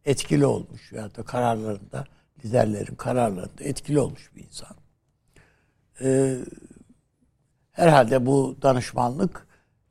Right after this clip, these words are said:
e, "Al şunu da sen yönet"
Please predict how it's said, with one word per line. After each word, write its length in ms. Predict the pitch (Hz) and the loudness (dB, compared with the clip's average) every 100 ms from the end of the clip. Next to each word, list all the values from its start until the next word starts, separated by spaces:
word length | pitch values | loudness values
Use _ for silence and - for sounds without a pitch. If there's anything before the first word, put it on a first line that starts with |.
| - | 0
e, 320 | 139 135 131 - - - - _ _ _ _ _ _ _ _ _ _ _ _ _ _ _ _ _ | 2 2 0 -6 -18 -20 -20 _ _ _ _ _ _ _ _ _ _ _ _ _ _ _ _ _
"Al 200 | - 139 | -2 0
şunu 360 | 123 - 147 131 | 0 -2 -2 2
da 100 | 143 | 2
sen 220 | - 160 | 4 4
yönet" 540 | 147 135 120 117 - | 4 2 0 0 -2